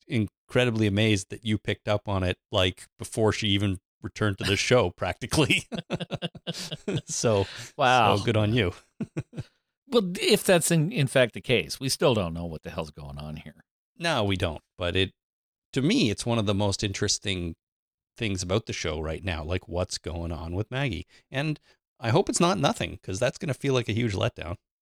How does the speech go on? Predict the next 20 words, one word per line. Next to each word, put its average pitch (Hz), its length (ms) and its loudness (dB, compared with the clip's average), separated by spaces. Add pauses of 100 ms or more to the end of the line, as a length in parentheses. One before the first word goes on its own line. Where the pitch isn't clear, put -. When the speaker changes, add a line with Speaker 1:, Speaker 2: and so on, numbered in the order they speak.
(920)
Speaker 2:
Uh, 185 240 -6
true. 147 220 -4 (180)
Speaker 1:
You 101 80 -4
know? 104 180 -2 (640)
Alrighty. 104 300 -2
Speaker 2:
So 139 260 6
back 151 340 4
to 156 220 6
the 123 180 4
first - 340 2
part 127 180 4
of 98 80 0
Shane's, - 680 0 (100)
Speaker 1:
Oh. 135 260 6
Speaker 2:
uh, 92 160 -2
Shane's 104 340 -2
call 104 460 4 (340)
around 104 440 0
the, 98 400 0
uh, 92 380 -2